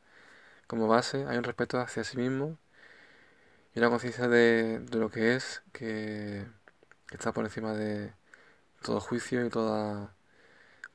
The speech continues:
toda carencia dada por un sistema que no,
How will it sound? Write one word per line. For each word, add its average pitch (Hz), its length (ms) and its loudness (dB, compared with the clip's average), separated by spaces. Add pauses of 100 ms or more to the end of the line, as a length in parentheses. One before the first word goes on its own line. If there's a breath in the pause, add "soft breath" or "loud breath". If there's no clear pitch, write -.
(180)
toda 113 180 2
carencia 107 840 0 (600)
dada 113 220 2
por 120 120 -6
un 107 60 -6
sistema 113 300 -2
que 107 100 -6
no, 107 440 -6